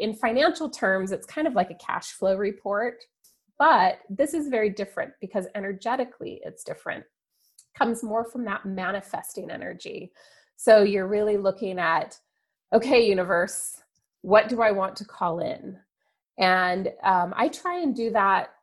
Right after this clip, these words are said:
usually about once a year. And then if I have a big shift in my business, like this year, perfect example with, you know, everything that happened with covid, um,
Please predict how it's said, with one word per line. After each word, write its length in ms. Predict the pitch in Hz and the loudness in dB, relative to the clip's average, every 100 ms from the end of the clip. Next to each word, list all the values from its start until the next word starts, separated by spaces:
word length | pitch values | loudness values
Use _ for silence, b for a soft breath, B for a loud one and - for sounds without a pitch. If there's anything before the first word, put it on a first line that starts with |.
| - | -6
usually 420 | 302 392 - 330 | -2 -2 -2 -2
about 320 | 277 320 - | 2 2 2
once 420 | 190 190 196 214 214 | -2 -4 -6 -6 -8
a 60 | |
year. 640 | 185 175 170 170 202 262 - | -8 -6 0 2 2 0 -2
And 140 | 220 | -2
then 100 | 233 | -2
if 180 | 247 247 | -4 -4
I 60 | 247 | -6
have 320 | 254 269 277 | -2 -2 -2
a 60 | |
big 280 | 208 208 190 | 0 0 0
shift 500 | - - 202 196 - | -6 -4 -4 -4 -8
in 120 | 214 | -6
my 140 | 196 170 | -4 -4
business, 580 | 170 165 - 196 226 185 | -4 -6 -4 -4 -4 -2
like 220 | 175 - | -2 -2
this 280 | 185 185 - | -4 -4 -4
year, 360 | 170 180 - - | 0 0 0 -2
perfect 360 | 220 - 220 | -4 -4 -6
example 640 | 226 208 202 185 - 220 233 | -8 -6 -6 -4 -4 -2 2
with, 300 | 185 180 180 | 2 2 0
you 100 | 226 | -4
know, 120 | 190 175 | -2 0
everything 400 | 180 202 208 202 | -2 -2 -6 -8
that 140 | - | -2
happened 320 | 185 170 180 | -2 -2 -4
with 200 | 175 180 | -6 -4
covid, 480 | 294 359 247 185 190 b b b b - | -2 2 2 2 -2 b b b b 4
um, 500 | 196 185 180 165 | 6 6 4 -4